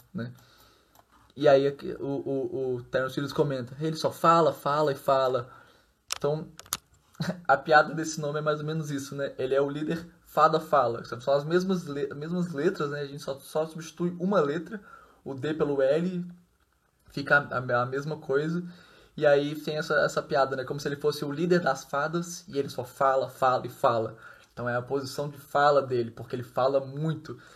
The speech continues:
E pro Terence Williams, que se ele escuta, ele se transforma na coisa, uma pessoa que fala muito é tipo tortura, né? <laughs> Ele não consegue manter a forma.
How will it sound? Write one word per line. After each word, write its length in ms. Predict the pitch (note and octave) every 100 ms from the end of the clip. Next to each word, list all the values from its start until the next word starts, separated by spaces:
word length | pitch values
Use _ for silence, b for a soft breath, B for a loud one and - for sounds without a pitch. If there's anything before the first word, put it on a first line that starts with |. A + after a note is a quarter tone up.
| B
E 40 |
pro 180 | - E3
Terence 380 | D#3+ D#3 D#3 -
Williams, 300 | D#3 D#3 C#3+
que 340 | - C3+ A#2 - _ _ _ _ _
se 160 | - D#3+
ele 100 | D#3+
escuta, 360 | - - D3+
ele 100 | C3
se 80 | -
transforma 460 | D3+ D3+ - D3+ C#3
na 120 | B2+
coisa, 500 | - E3 F3+ C#3 B2 B B B
uma 80 | -
pessoa 260 | C#3 D#3 D#3+
que 80 | -
fala 320 | - E3+ D#3
muito 460 | D3 E3 G3+ -
é 100 | C3+
tipo 420 | C#3 F3+ E3+ E3 - - _ _
tortura, 680 | - D#3 - - A#3 G3 C3+
né? 180 | C#3 D3+
<laughs> 920 | F3 A#3+ - A#3+ - - A#3 A#3+ A3+ F3
Ele 160 | C#3
não 120 | C#3+
consegue 320 | E3+ F3+ E3+ D#3+
manter 360 | E3 E3+ E3+
a 80 | F3
forma. 580 | F3 D#3+ D#3+ C#3+ B2+